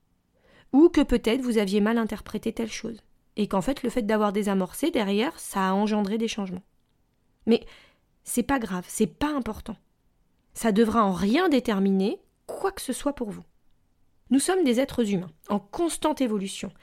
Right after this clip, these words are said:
et c'est à ça que vous ouvrez la porte. Aux changements que vous souhaitez pour vous, aux émotions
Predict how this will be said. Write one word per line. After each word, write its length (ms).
et 280
c'est 220
à 80
ça 220
que 80
vous 200
ouvrez 220
la 100
porte. 340
Aux 100
changements 540
que 60
vous 80
souhaitez 280
pour 200
vous, 160
aux 100
émotions 500